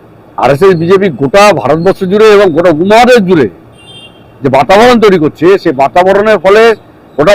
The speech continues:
উপমহাদেশে শান্তি বিঘ্নিত হচ্ছে। গোটা উপমহাদেশের মানুষের মধ্যে ক্রিয়া প্রতিক্রিয়ার মধ্যে একটা ভয়ঙ্কর হিংসাত্মক মানসিকতা জন্ম নিচ্ছে,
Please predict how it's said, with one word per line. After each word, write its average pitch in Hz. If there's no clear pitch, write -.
উপমহাদেশে 226
শান্তি 196
বিঘ্নিত 165
হচ্ছে। -
গোটা 165
উপমহাদেশের 208
মানুষের 185
মধ্যে 214
ক্রিয়া 196
প্রতিক্রিয়ার 202
মধ্যে 208
একটা 180
ভয়ঙ্কর 202
হিংসাত্মক 208
মানসিকতা 214
জন্ম 208
নিচ্ছে, -